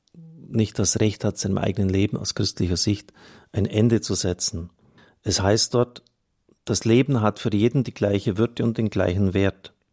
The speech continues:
Der Respekt vor dem Leben des anderen ist der gleiche, den man seiner eigenen Existenz schuldet.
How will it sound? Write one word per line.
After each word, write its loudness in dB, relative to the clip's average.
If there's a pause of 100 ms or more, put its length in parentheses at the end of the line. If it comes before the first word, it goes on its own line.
(260)
Der 2
Respekt 0
vor -6
dem 2
Leben 2
des -2
anderen 0
ist -4
der 2
gleiche, 0 (440)
den 4
man 4
seiner -2
eigenen 0
Existenz -2
schuldet. -2